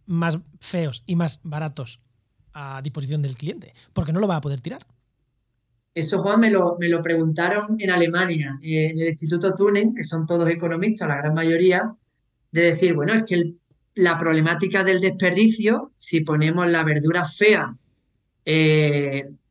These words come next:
Speaker 2: al, al público, va a bajar el precio.
Speaker 1: ¡De puta madre!
Speaker 2: Entonces
Speaker 1: ¿Dónde está el problema?
Speaker 2: <laughs> Claro, pero la empresa te va a decir, "No, yo, yo encima, encima el problema que tengo con, con el tema de precio, encima, si encima me lo bajas más,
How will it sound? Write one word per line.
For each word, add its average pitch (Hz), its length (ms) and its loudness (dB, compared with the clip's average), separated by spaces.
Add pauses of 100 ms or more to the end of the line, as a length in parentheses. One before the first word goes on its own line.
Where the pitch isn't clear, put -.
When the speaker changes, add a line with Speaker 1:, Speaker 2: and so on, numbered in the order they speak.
Speaker 2:
al, 151 120 -8
al 156 260 0
público, 226 680 6 (420)
va 165 260 -2
a - 20 -2
bajar 220 320 4
el 160 120 2
precio. 220 520 0
Speaker 1:
¡De 196 100 0
puta 226 240 2
madre! 240 280 4
Speaker 2:
Entonces 180 280 0
Speaker 1:
¿Dónde 240 200 2
está 294 120 0
el 294 60 0
problema? 247 420 2
Speaker 2:
<laughs> 165 100 0 (1000)
Claro, 190 280 2
pero 214 180 4
la 180 80 2
empresa 175 400 0
te 226 80 2
va 208 100 2
a 208 40 2
decir, 214 340 4
"No, 185 260 2
yo, 190 220 0
yo 165 160 -2
encima, 175 400 -2
encima 175 380 2
el 226 100 6
problema 190 440 2
que 220 100 2
tengo 190 580 0 (460)
con, 165 480 2
con 175 160 0
el 165 160 0
tema 180 240 2
de 208 100 2
precio, 202 500 0
encima, 175 420 -2
si 190 120 -4
encima 165 300 0
me 214 80 6
lo 202 100 6
bajas 196 300 2
más, 220 240 0